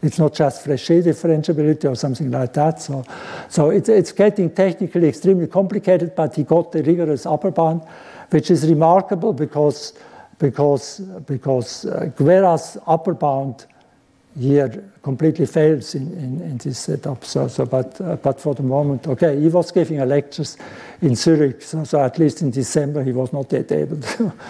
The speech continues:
to evaluate the limit. But he conjectures that this viscosity solution gives the correct answer here. So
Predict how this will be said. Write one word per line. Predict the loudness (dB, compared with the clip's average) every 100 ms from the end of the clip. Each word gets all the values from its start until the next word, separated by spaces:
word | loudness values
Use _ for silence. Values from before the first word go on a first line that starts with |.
| -14 -12 -12 -14 -2
to | 2
evaluate | 2 2 2 2 0 0
the | 0
limit. | 2 2 2 0 0
But | -2 2
he | 2 2
conjectures | 2 2 2 2 0 -6 -4 -2
that | 0 0
this | 0 0
viscosity | 0 0 2 0 0 -4
solution | 0 2 2 0 0
gives | 2 2 0
the | -8
correct | -6 -6 -6 -10
answer | -10 -10 -8 -8
here. | -8 -10
So | -12 -16